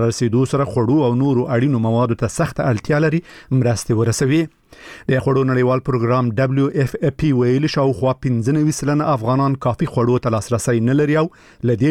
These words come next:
ډلې نږدې نهه میلیون وګړي یې له قحطۍ سره مخامخ دي. د کډوالو په چارو کې د ملګرو ملتونو اداره یو ان ایچ سی آر وایي په افغانستان کې ژمی ژر را روان دی او دوی له بې ځایه شوو کسانو سره د سرپناه او کورونو رغولو په برخه کې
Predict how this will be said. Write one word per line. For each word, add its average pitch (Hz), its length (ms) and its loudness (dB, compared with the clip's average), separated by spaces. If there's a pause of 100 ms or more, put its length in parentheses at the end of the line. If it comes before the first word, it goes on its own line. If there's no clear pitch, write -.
ډلې 175 220 2
نږدې 143 300 0 (140)
نهه 143 240 2
میلیون 117 240 0
وګړي 113 400 2
یې 156 60 0 (420)
له 117 180 0 (140)
قحطۍ 117 380 0
سره 110 180 0
مخامخ 123 380 0
دي. 170 100 2 (1700)
د 156 220 2
کډوالو 170 340 0
په 170 80 -6
چارو 165 180 0
کې 151 140 -2
د 151 80 0
ملګرو 147 320 0
ملتونو 143 480 0
اداره 131 320 0
یو 135 160 2
ان 131 180 0
ایچ - 140 -6
سی 135 160 2
آر 135 160 0
وایي 147 180 0
په 151 140 -2
افغانستان 143 480 0
کې 143 400 0
ژمی 143 200 0 (120)
ژر 135 180 0
را 147 160 0
روان 143 320 0
دی 143 160 2
او 139 160 2
دوی 123 240 0
له 139 180 0
بې 123 200 2
ځایه 113 240 0
شوو 170 240 0
کسانو 156 340 -2
سره 151 160 0
د 135 140 -4
سرپناه 127 400 0
او 135 120 -4
کورونو 127 380 0
رغولو 113 420 0
په 156 120 0
برخه 143 200 -4
کې 160 100 0